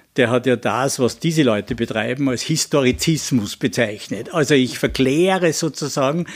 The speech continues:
die Geschichtsentwicklung. Mhm. Und das hat er als ganz massive Kritik, ähm, natürlich auch an manchen Wissenschaftlerkollegen, äh, angewandt, aber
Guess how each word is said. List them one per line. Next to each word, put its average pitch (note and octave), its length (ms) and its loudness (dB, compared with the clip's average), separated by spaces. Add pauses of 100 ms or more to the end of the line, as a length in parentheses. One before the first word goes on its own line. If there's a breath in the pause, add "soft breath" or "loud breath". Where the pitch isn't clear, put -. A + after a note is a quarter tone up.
(380 loud breath)
die C#3+ 100 2
Geschichtsentwicklung. C3 1200 -2
Mhm. A#2 220 -18 (340 loud breath)
Und B2 180 -2
das C3+ 160 4
hat C3+ 140 4
er C3+ 80 6
als A#2+ 220 2
ganz C3+ 360 2
massive C#3 500 0
Kritik, - 580 -4 (320 loud breath)
ähm, C3 640 2 (240)
natürlich D3 440 2
auch A#2 180 2
an A#2 100 2
manchen A2 380 -2
Wissenschaftlerkollegen, E3 1200 0
äh, G3 40 -6
angewandt, D#3+ 1120 0
aber F3+ 560 2